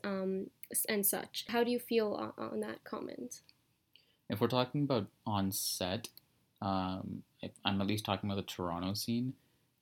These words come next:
Speaker 2: I see quite a bit of Pac on cr-, the crew side.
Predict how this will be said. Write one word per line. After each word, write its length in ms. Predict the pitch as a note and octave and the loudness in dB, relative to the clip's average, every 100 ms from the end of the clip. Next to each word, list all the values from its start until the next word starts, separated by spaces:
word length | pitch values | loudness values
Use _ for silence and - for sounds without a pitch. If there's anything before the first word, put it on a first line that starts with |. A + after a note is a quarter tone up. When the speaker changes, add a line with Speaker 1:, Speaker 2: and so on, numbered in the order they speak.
| _ _ | _ _
Speaker 2:
I 120 | F#2 | 4
see 240 | G2 B2+ A2+ | 4 2 0
quite 400 | - - G2 F#2+ | 2 4 4 4
a 20 | |
bit 400 | F#2 - F2+ - - | -4 2 2 2 -6
of 300 | E2+ F2 F2 - _ - | -4 -4 -8 -16 _ -2
Pac 320 | F2+ E2+ - _ _ _ _ _ | 0 0 -4 _ _ _ _ _
on 360 | G2+ F2+ F2+ F#2 | 0 2 -2 -6
cr-, 180 | - - - | -12 -6 -2
the 80 | F#2 | -2
crew 260 | - F#2+ | 0 -4
side. 420 | F2+ - C2 F#2+ | -2 -4 -4 -6